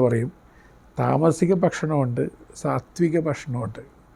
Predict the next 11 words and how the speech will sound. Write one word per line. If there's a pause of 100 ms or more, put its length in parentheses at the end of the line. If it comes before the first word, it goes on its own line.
(680)
താമസിക
ഭക്ഷണം
എന്ന്
പറയുന്നത്
എന്താണ്? (1000)
താമസിക
ഭക്ഷണം
എന്ന്
പറയുന്നത് (800)
നമ്മുടെ
ശരീരത്തിലേക്ക്